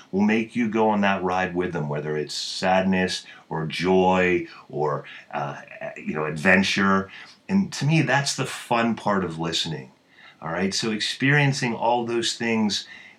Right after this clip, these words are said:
with that person and being in that moment with them.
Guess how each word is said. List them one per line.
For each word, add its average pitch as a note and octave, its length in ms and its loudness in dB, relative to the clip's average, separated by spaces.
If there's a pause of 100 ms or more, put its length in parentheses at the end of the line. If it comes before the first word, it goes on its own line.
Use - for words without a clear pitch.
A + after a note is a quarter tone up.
(240)
with C3+ 240 4
that C3 240 -2
person B2 440 0
and F2 200 -4
being A#2+ 320 0
in A2+ 140 2
that G#2+ 220 0
moment G2 440 2
with E2+ 260 -4
them. C#2+ 360 -12